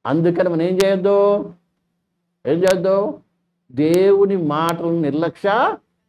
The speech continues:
పెట్టొద్దు. చాలా మంది అంటారు, "మా వల్ల కాదండి, మా వల్ల కావట్లేదండి, ఆ, అర్థమవుతుందండి" అంటూ ఉంటాం. ప్రియులారా, సమస్తం ఎవరు చేయగలడు? అందుకే ఒకసారి యేసు ప్రభు తన శిష్యులకు బోధిస్తుంటే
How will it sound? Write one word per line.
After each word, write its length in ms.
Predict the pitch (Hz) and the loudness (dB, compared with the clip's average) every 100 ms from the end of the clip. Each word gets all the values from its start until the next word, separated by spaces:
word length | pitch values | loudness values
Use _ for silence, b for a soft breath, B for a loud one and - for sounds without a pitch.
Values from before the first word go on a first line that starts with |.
| _ _ _ - | _ _ _ -6
పెట్టొద్దు. 920 | 131 131 151 139 120 147 147 127 101 - _ _ _ 147 | -4 -4 -2 -4 -2 0 2 0 -4 -10 _ _ _ -2
చాలా 140 | 170 | -2
మంది 100 | 170 | -2
అంటారు, 180 | 160 160 | -6 -6
"మా 140 | 156 | -6
వల్ల 220 | 151 160 | -4 -6
కాదండి, 880 | 151 147 127 143 151 147 139 139 139 139 _ _ _ | -6 -6 -4 -4 -4 -4 -6 -6 -10 -20 _ _ _
మా 80 | 120 | -4
వల్ల 180 | 143 151 | -2 -2
కావట్లేదండి, 1200 | 147 127 131 151 151 160 151 147 131 135 143 147 - _ _ _ - | -4 -6 -4 -4 -4 -4 -4 -4 -4 -4 -4 -6 -16 _ _ _ -8
ఆ, 280 | 147 185 339 - _ - | -4 -2 -4 -12 _ -8
అర్థమవుతుందండి" 640 | 123 156 170 165 160 156 156 | -4 -2 -2 -2 -4 -4 -4
అంటూ 300 | 139 143 139 | -4 -4 -4
ఉంటాం. 440 | 131 110 117 98 _ _ _ _ _ _ _ | -6 -6 -8 -8 _ _ _ _ _ _ _
ప్రియులారా, 640 | 143 143 123 117 120 156 - _ _ _ _ _ _ _ _ | 0 0 0 -2 -2 -4 -10 _ _ _ _ _ _ _ _
సమస్తం 540 | - 151 180 226 - 233 | -8 -6 -4 -6 -4 -2
ఎవరు 240 | 160 226 | 0 0
చేయగలడు? 640 | 311 262 269 262 190 127 - _ _ _ _ _ _ _ _ _ _ _ _ 127 | 0 2 2 2 0 -4 -14 _ _ _ _ _ _ _ _ _ _ _ _ -2
అందుకే 180 | 160 | 0
ఒకసారి 800 | 170 165 - 160 175 147 151 165 | 0 -2 -2 -2 0 -2 -4 -6
యేసు 260 | 131 170 170 | -6 -6 -8
ప్రభు 300 | 165 160 143 | -8 -6 -6
తన 160 | 143 135 | -8 -8
శిష్యులకు 360 | 139 127 143 | -10 -8 -8
బోధిస్తుంటే 920 | 117 139 139 139 127 123 127 113 139 | -6 -6 -6 -6 -8 -4 -4 -2 -4